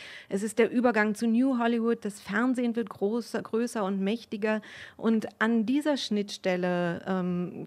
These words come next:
setzt der Film eben ein. Das sind zwei Freunde. Der Schauspieler Rick Dalton, gespielt von Brad Pitt, ist ein Charakter.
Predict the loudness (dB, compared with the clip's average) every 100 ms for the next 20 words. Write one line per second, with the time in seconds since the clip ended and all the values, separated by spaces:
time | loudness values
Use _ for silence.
0 | -10 -2 -2 -2 -6 0 0 0 -4 -4
1 | 0 2 2 2 0 -4 -4 -2 -4 -4
2 | -2 0 2 0 0 0 -2 -4 -2 0
3 | -2 -4 -4 0 0 -2 -4 -6 -8 -10
4 | -2 0 0 -4 -6 -6 -8 -6 -6 -4
5 | -4 -6 -10 -4 -4 -6 -18 -16 -16 -6
6 | -4 0 2 2 0 -2 -4 -4 -2 2
7 | 2